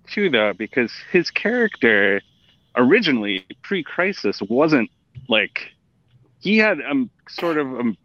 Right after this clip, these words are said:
a change to what his story was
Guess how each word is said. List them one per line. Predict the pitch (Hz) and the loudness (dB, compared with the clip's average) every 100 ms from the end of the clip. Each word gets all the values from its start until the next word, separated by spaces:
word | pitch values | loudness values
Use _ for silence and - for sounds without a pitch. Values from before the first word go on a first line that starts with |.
| - | -10
a | 123 | -4
change | - 160 165 151 - | 0 2 4 2 0
to | - 127 | -6 -4
what | 110 120 117 | -2 -2 -2
his | 123 110 | -2 -4
story | - - 160 123 | -6 0 2 4
was | 104 90 87 87 - - | 2 0 -4 -4 -6 -8